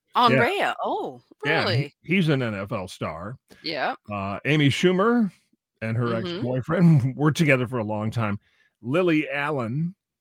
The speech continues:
Speaker 1: Mm-hmm.
Speaker 2: Uh, Channing Tatum.
Speaker 1: Really?
Speaker 2: Mm-hmm. Yeah.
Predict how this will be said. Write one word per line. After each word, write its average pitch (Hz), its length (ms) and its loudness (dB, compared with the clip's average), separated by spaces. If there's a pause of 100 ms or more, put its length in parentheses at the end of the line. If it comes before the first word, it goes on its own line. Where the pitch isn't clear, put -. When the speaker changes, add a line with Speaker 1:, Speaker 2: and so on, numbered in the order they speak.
(640)
Speaker 1:
Mm-hmm. 185 380 -8 (240)
Speaker 2:
Uh, 110 480 -6
Channing 156 360 2
Tatum. 175 480 2 (760)
Speaker 1:
Really? 494 500 -4 (140)
Speaker 2:
Mm-hmm. 160 480 4 (300)
Yeah. 143 280 -4